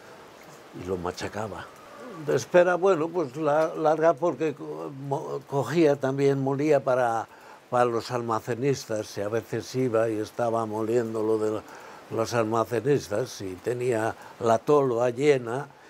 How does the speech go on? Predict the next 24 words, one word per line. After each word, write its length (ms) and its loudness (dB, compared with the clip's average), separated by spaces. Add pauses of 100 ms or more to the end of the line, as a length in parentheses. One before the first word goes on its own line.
(140)
y 100 -10
claro, 340 0
como 240 -4
va 120 2
echando 600 -2 (280)
poco 180 -2
a 60 0
poco 360 2
el 80 -2
grano, 480 2
va 160 0
cayendo 560 -4
muy 200 -8
poco 260 -4
a 60 -2
poco 440 -4 (600)
y 140 -2
entonces 440 0
tenía 320 0
que 80 -2
esperar 480 2
que 100 -4
acabaría 540 0
aquello. 420 -2